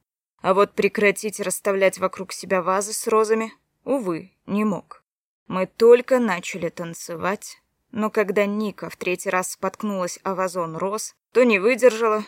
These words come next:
и, прошипев сквозь зубы, как же я ее достал,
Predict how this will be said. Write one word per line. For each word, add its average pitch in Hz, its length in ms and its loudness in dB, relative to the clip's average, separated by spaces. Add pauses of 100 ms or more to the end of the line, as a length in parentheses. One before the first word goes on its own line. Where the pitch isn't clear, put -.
и, 196 120 2
прошипев 214 720 0
сквозь 160 400 -6
зубы, 208 400 -2 (260)
как 190 200 -10
же 185 160 -2
я 196 160 0
ее 190 180 0
достал, 180 540 -2